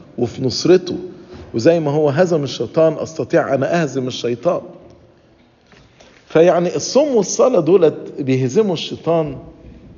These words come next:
لأن هم بيوحدوني بربنا،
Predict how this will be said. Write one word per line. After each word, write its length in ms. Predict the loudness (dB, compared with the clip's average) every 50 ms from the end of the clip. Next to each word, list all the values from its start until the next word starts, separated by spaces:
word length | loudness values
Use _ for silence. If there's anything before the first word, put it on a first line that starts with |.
| -20 -20 -20 -20 -20 -20 -20 -20 _ _ _ -6
لأن 300 | -2 -2 0 0 0 0
هم 300 | 2 2 2 2 2 2
بيوحدوني 840 | 2 4 6 6 6 4 2 0 0 0 0 2 2 2 2 2 2
بربنا، 560 | 0 2 2 0 0 0 0 0 0 0 -2